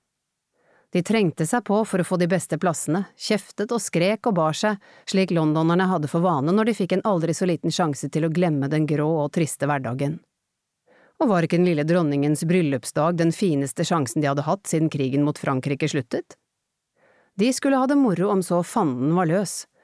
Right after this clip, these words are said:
og så kom de strømmende fra Hoxton og Stepney, fra landsbyene Fulham og Chelsea, og over den fine nye Waterloo Bridge fra Southwark og Lambeth og Camberwell, londonere i festhumør. Abby sto ved vinduet i soveværelset sitt og stirret ut på den ynkelige flekken med vissen gress,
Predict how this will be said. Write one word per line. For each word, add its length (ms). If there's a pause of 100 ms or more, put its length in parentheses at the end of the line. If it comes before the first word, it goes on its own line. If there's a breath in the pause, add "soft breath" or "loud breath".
(140 soft breath)
og 160
så 80
kom 240
de 80
strømmende 480
fra 160
Hoxton 480
og 80
Stepney, 460 (420 soft breath)
fra 160
landsbyene 480
Fulham 400
og 120
Chelsea, 500 (340 soft breath)
og 80
over 240
den 80
fine 400
nye 240
Waterloo 540
Bridge 340
fra 140
Southwark 500
og 80
Lambeth 560
og 80
Camberwell, 560 (480 soft breath)
londonere 720 (100)
i 160
festhumør. 640 (1600)
Abby 260
sto 220
ved 140
vinduet 320
i 60
soveværelset 580
sitt 180
og 80
stirret 400
ut 200
på 120
den 140
ynkelige 480
flekken 400
med 100
vissen 400
gress, 300